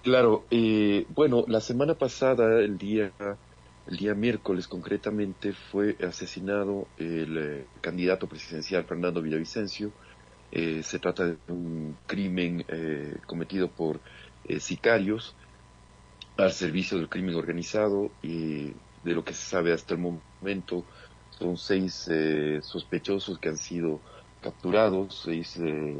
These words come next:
eh, sicarios de nacionalidad colombiana. Eh, se han encontrado tel-, eh, sus, eh, teléfonos celulares que contienen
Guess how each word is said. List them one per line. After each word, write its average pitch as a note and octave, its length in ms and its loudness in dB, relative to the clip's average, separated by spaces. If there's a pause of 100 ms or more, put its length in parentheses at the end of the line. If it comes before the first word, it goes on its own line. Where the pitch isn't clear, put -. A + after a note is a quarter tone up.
eh, D2+ 140 -4 (440)
sicarios F2 500 -4
de D#2 160 -2
nacionalidad D#2 560 -4
colombiana. F2 540 -2 (560)
Eh, F2 500 2
se - 160 -8
han F#2 80 0
encontrado F2+ 480 0
tel-, E2+ 280 -4
eh, D#2 380 -2
sus, - 480 -8
eh, E2 280 -4
teléfonos F#2 460 -4
celulares E2+ 500 -4 (760)
que - 80 -6
contienen F2 600 -4